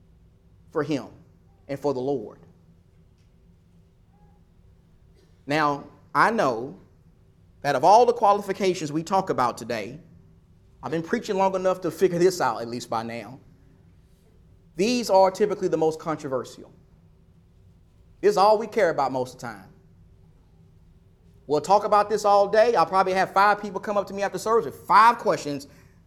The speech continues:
about this. This is all we care about. In fact, what we like to do so often with this is we want to play the numbers game. You know, people like to play the numbers game. Well, if he's got five faithful kids,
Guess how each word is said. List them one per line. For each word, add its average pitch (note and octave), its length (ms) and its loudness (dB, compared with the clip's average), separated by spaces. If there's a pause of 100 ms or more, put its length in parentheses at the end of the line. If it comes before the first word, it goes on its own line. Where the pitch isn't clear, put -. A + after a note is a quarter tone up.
about D#3 400 2
this. - 560 -2 (1080)
This D#3 80 -8
is D3 60 -12
all F3+ 180 4
we B3 80 -6
care C#4+ 200 -4
about. C#3+ 320 -8 (2250)
In D3 100 -4
fact, B3 300 2
what F#3+ 80 2
we F3+ 80 2
like B3 220 4
to F#3 80 -8
do D3 180 -2
so D#3 180 0
often D3 280 0
with D3 120 -2
this D#3+ 180 -2
is C#3+ 80 -10
we F#3 80 -2
want G#3 160 0
to D#3+ 40 -6
play F#3+ 120 -4
the C#3+ 80 -4
numbers D3 380 -4
game. A#2+ 300 -12 (1200)
You E3+ 60 -12
know, G#3 120 0
people G#3+ 200 -2
like G#3 120 2
to G3+ 40 -12
play G3+ 100 -2
the D#3+ 60 -2
numbers G3 300 -2
game. G3+ 300 -4 (180)
Well, D#3+ 100 0
if D#3 40 -2
he's F3 80 -2
got G#3 260 -2
five A#3+ 320 -2
faithful G#3+ 320 0
kids, A#3 640 -6